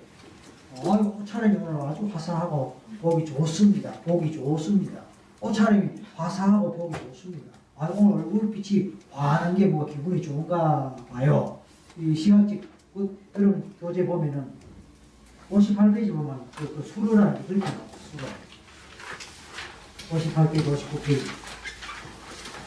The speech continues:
좋아, 오늘 얼굴 색이 좋고, 어, 넥타이 색깔이 아주 좋네요.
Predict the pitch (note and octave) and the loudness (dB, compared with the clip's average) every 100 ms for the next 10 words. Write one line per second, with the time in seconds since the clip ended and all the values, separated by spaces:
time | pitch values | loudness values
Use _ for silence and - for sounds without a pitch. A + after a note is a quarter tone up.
0 | - - - - - G3+ F3+ G#3 G3+ G3+ | -16 -16 -14 -6 0 2 4 2 4 2
1 | E3 D#3+ E3+ G3+ G#3 G#3 G3+ E3 E3 D3+ | 2 -2 2 2 4 4 4 0 -4 0
2 | F3+ G3 G3 - - - F3 G3+ D#3 D#3+ | 4 4 2 -4 -20 -12 2 4 4 0
3 | B3 B3 G3 F#3+ F3+ E3 - G#3+ G3 D3 | 2 2 2 0 0 0 -4 -2 -2 -2
4 | - - - - - D3+ D#3 D#3+ | -6 -16 -20 -20 -12 -2 2 2